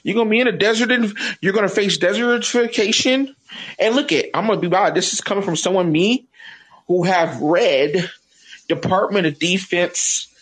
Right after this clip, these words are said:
um, reports on climate change, and them talking about desertification and, and, uh, changing and how, and how as environments and climates get drier,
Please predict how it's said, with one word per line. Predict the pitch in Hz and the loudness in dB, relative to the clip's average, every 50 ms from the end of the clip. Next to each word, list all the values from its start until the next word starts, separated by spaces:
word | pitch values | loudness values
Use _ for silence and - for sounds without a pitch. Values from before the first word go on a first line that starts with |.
| - 202 175 - - | -20 -20 -20 -10 -4
um, | - 143 143 139 143 131 110 117 113 107 _ - | 0 0 2 2 2 0 -2 -4 -6 -10 _ -4
reports | 135 135 135 - - 240 233 208 165 175 196 - - - - - - - _ _ _ _ _ _ _ - | -4 -4 -4 -2 0 0 2 2 2 0 -2 -4 -6 -6 -6 -8 -10 -16 _ _ _ _ _ _ _ 0
on | 147 175 190 196 190 | 2 2 2 2 0
climate | 190 - - 202 226 226 170 107 - | -2 0 0 2 2 2 0 -2 -4
change, | - - - _ _ - - - - _ _ _ _ _ - - - - - _ - - | -6 -8 -10 _ _ -12 -12 -12 -12 _ _ _ _ _ -20 -20 -20 -20 -20 _ -4 -2
and | 160 156 151 143 131 | 0 0 0 0 -2
them | 175 175 | -2 0
talking | - - 180 - - 185 170 | 0 0 0 0 0 0 0
about | 160 160 147 139 - - | 0 2 2 2 2 2
desertification | 151 151 147 151 147 147 156 147 - - 156 147 151 - - - 123 101 101 92 | 2 2 2 0 0 0 -2 -2 0 0 0 0 0 0 -2 -2 -4 -6 -8 -10
and, | - 117 - - - - - - - - | -14 -18 -18 -18 -16 -14 -14 -14 -12 -6
and, | - 139 131 101 | -4 -2 0 0
uh, | 135 143 - | 0 0 0
changing | - - 185 170 170 165 151 160 160 151 139 | -2 0 0 0 0 0 -2 -4 -4 -2 -2
and | 139 135 | -2 -2
how, | 135 143 156 147 143 127 - - - - - - | 0 2 2 2 2 0 -4 -10 -14 -14 -10 -6
and | - 127 | -4 0
how | - 151 135 135 | 2 2 4 4
as | 139 135 131 | 2 2 0
environments | 131 127 143 143 151 156 151 147 147 143 147 | 0 0 2 2 2 2 2 2 0 0 0
and | - 107 | -2 -2
climates | - - 151 143 143 139 135 - | -2 -2 0 0 0 -2 -4 -4
get | - - 143 120 | -2 -2 -2 0
drier, | 123 139 143 143 139 143 139 123 - | 0 0 2 2 4 2 2 0 -4